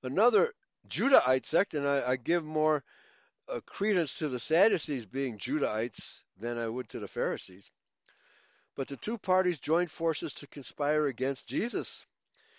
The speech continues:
They voted together in the Sanhedrin to demand his death,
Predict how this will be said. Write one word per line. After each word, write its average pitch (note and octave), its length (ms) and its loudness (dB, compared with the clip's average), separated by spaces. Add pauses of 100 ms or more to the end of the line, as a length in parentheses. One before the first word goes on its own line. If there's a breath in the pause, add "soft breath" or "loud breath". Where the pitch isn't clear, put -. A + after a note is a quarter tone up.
(220 soft breath)
They B2+ 120 0
voted E3 340 2
together E3+ 420 2
in D#3+ 100 0
the C#3+ 60 -2
Sanhedrin D#3+ 640 -2
to C3+ 120 -12
demand C#3 460 -2
his G#2 160 -12
death, G#3 360 2